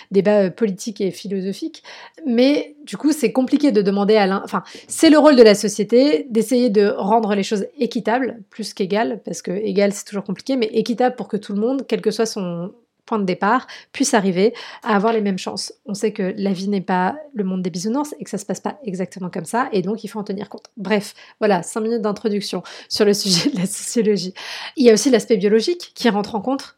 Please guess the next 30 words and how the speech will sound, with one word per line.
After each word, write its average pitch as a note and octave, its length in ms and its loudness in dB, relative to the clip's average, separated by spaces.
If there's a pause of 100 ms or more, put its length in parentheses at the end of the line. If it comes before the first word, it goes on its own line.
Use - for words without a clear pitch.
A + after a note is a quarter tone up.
sur A3 640 2
le G#3 160 0
degré G#3+ 560 6 (320)
de F3+ 120 0
choix B3+ 680 8
et G3+ 80 8
de F3+ 100 4
liberté F#3+ 760 4 (180)
qu'on G#3 180 -2
a A#3 140 0 (200)
peut-être, A3+ 500 -2 (340)
à A3 320 4 (100)
influer A#3+ 460 2
sur B3+ 160 -2
notre F#3+ 240 -4
propre - 320 -2
existence. G#3 680 -6 (420)
Euh, G3+ 160 2
on G3 120 0
a F#3+ 100 0
toutes D4 300 0
et A#3+ 80 2
tous B3 160 -4
des G#3+ 100 4
particularités G#3+ 720 0
physiologiques, G#3 760 0
biologiques. G3 800 2
Si B3 500 -4
j'ai G#3 160 2
grandi G3+ 480 -2